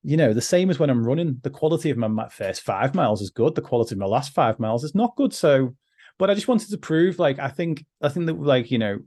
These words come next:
that we can, or we can, if we incrementally work our way up to things, we can achieve so much. And we often think about that in physical stuff. You know, if you incrementally increase the weight, you'll be able to lift more. If you incrementally run a bit further, you'll be able to run more.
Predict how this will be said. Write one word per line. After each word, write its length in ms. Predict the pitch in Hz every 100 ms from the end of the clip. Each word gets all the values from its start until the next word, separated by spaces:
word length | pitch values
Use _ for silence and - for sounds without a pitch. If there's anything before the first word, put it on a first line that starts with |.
| 165
that 280 | 127 113 107
we 200 | 143 120
can, 340 | 120 - 127 127
or 220 | 131 123
we 120 | 135
can, 280 | 135 135 139
if 200 | - 147
we 340 | 139 156 139 139 - _ -
incrementally 640 | 147 139 139 127 120 123 113
work 240 | 110 104
our 120 | 110
way 180 | 101 98
up 120 | 104
to 80 | -
things, 280 | 107 98 92
we 120 | 92
can 100 | 101
achieve 320 | 95 - 90
so 160 | - 95
much. 340 | 92 92 - - - - -
And 220 | 110 110
we 120 | 117
often 280 | 120 - 127
think 260 | - 104 95
about 240 | 113 101
that 200 | 98 92
in 140 | 98 92
physical 440 | - 92 95 98
stuff. 360 | - 101 92 -
You 100 | 98
know, 120 | 92
if 100 | 92
you 100 | 101
incrementally 520 | 113 - 101 95 104
increase 340 | 95 95 98 -
the 100 | 104
weight, 200 | 92 107
you'll 120 | 104
be 80 | 92
able 100 | 98
to 100 | 95
lift 240 | 90 -
more. 200 | 104 92
If 80 | 92
you 80 | 95
incrementally 580 | 98 - 95 98 101 95
run 160 | 92
a 60 | 95
bit 160 | 95 -
further, 340 | 104 95 95
you'll 160 | 92 98
be 120 | 104
able 100 | 110
to 120 | 117
run 160 | 104 -
more. 200 | -